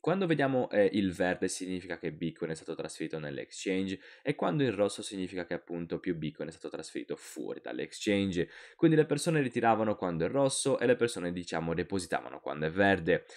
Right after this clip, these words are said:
E confrontando tutti quanti i depositi e tutti quanti i prelievi, diciamo, che otteniamo appunto questo tipo di grafico.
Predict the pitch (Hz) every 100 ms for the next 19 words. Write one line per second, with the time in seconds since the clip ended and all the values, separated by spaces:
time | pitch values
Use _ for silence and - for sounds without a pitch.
0 | - - 113 - 208 185 175 160 143 143
1 | 156 160 147 117 - 98 101 95 95 -
2 | 101 - 98 - 120 131 120 107 92 87
3 | 85 82 85 82 78 80 87 - 76 64
4 | 82 - 50 - 67 76 - 85 - -
5 | - - 64 67 95 98 101 95 90